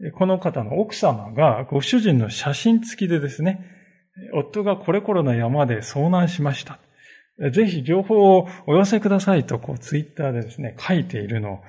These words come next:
見たんですね。直後に見たんですね。で、この、その写真というのは、まあ、うん、こういう写真でありました。まあ、うん、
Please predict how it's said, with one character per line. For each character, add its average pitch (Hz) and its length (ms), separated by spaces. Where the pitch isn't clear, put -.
見 208 140
た 185 100
ん 107 60
で 113 100
す - 100
ね。 160 180
直 247 100
後 170 280
に 107 120
見 120 160
た 120 100
ん 98 80
で 98 100
す 143 60
ね。 - 520
で、 151 80
こ 202 100
の、 196 160
そ 185 80
の 180 80
写 170 180
真 202 220
と 208 60
い 202 40
う - 20
の 151 60
は、 123 60
ま 147 100
あ、 120 140
う 175 580
ん、 160 40
こ - 160
う 160 80
い 156 80
う 147 680
写 131 80
真 120 220
で 110 80
あ 104 40
り 101 80
ま 101 160
し - 80
た。 - 100
ま 139 120
あ、 - 20
う - 40
ん、 - 240